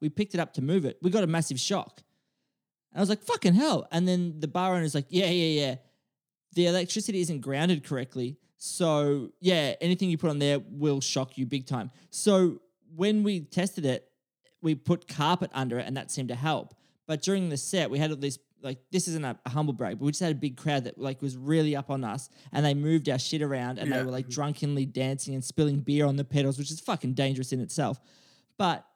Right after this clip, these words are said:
Speaker 1: they kind of pushed the pedal, somehow the pedal became separated from the carpet, so every time our guitarist pushed on a guitar pedal, they get a little shock through them.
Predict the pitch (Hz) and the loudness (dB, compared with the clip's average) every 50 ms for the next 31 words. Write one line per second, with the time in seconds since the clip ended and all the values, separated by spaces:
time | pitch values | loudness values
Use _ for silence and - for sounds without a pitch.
0 | _ _ _ _ _ _ _ - - 180 190 190 - - - 190 202 208 196 - | _ _ _ _ _ _ _ -2 0 0 0 0 -2 0 2 2 4 2 2 2
1 | 214 202 - - - - - 175 170 165 165 165 160 156 - - _ _ _ _ | 2 0 0 -2 -6 -2 2 2 4 4 4 4 2 0 -4 -8 _ _ _ _
2 | - - 202 214 226 196 165 151 - 170 165 180 165 156 147 170 151 147 - - | -2 0 2 4 4 2 0 0 2 2 2 2 2 0 0 -2 -2 -2 -2 -4
3 | 151 - 156 143 135 - 143 127 131 - - - - 190 196 262 254 - - - | -2 -2 -2 -4 -4 -6 -8 -8 -8 -8 -6 -6 -4 -4 -4 -4 -6 -6 -6 -6
4 | - 180 175 196 175 - 180 160 160 160 156 151 117 - - _ _ _ _ _ | -4 -2 -2 -2 -2 -2 -2 0 0 0 -2 -2 -6 -8 -12 _ _ _ _ _
5 | _ - 151 147 143 139 143 - 147 135 139 139 139 - - - _ _ _ - | _ -4 -2 0 0 0 -2 -2 0 0 0 0 -2 -4 -6 -14 _ _ _ -20
6 | _ _ _ _ - 180 170 - 165 147 135 127 120 104 - 135 - - 147 175 | _ _ _ _ 2 2 2 2 0 -4 -2 -4 -4 -4 -6 -6 -4 -2 -2 0
7 | - 170 139 123 127 139 135 156 143 143 147 127 135 - - - 151 160 220 - | 0 0 0 2 0 -2 0 0 0 0 0 -2 -2 -4 -4 -2 -2 -2 -2 -4
8 | - - 214 247 277 269 | -6 -6 -6 -6 -6 -8